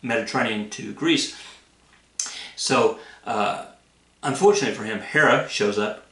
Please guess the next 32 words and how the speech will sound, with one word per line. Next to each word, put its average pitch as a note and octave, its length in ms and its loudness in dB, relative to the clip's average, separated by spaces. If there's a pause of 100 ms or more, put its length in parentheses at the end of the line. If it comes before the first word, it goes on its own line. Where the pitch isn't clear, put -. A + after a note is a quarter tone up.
(140)
as A2+ 340 -2
a A2 200 -2
gadfly. B2 640 0
So - 180 -6
a G2+ 40 -10
gadfly G2+ 460 -6
is - 100 -4
that - 180 -12
little A2+ 180 -10
bitty A2 200 -8
fly G#2+ 440 -6
that - 220 -16
everybody A2+ 340 -10
hates, - 440 -8 (280)
the G2+ 140 -8
giant F#2+ 280 -6
horse G#2+ 340 -2
flies. G#2+ 400 -6 (420)
And G#2+ 280 0
she - 180 0
starts - 300 0
to G#2+ 60 -2
bite A2+ 500 2 (180)
the G#2+ 80 -10
cattle, - 420 0
which - 180 -8
causes B2 360 2
the G#2+ 60 -6
cattle A#2 380 0
to G#2+ 60 -2
go G#2 180 -2
insane, C#3 520 0